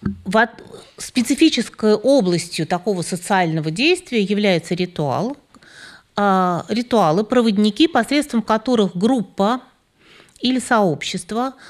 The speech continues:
обнаруживаю-, обнаруживают значение, ценности и нормы,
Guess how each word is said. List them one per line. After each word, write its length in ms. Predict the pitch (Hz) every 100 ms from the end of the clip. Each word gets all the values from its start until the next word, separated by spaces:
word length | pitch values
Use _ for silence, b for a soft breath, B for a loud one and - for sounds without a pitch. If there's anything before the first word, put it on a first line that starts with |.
| B
обнаруживаю-, 840 | - 202 226 233 294 233 214 185 -
обнаруживают 880 | 202 220 247 269 220 180 147 147
значение, 720 | 151 170 175 - 220 180 151
ценности 640 | 139 - 202 185 165 - 175
и 60 |
нормы, 500 | 170 226 302 302 311